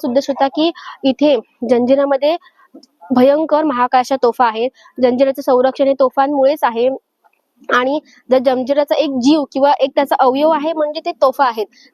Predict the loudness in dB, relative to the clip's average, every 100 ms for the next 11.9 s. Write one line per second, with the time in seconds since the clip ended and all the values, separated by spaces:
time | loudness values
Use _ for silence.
0 | -2 0 0 0 0 0 -2 0 -2 -4
1 | 0 0 0 -4 -2 -2 -2 -2 -2 0
2 | -2 -2 -2 0 0 -2 -2 -2 -2 -2
3 | -2 -2 -4 -4 -4 -4 _ _ 0 0
4 | 2 0 0 0 2 0 0 -2 0 -2
5 | 0 0 0 2 0 0 -4 -2 0 2
6 | 2 0 -2 0 0 0 -2 -2 -8 -20
7 | -20 -20 _ _ _ _ _ 2 2 2
8 | -2 -10 -4 -2 -2 0 0 0 -2 -2
9 | 0 0 0 0 2 2 0 0 0 -2
10 | 0 0 0 -2 -2 -2 -4 -14 -6 -2
11 | 2 2 0 0 0 -2 -4 0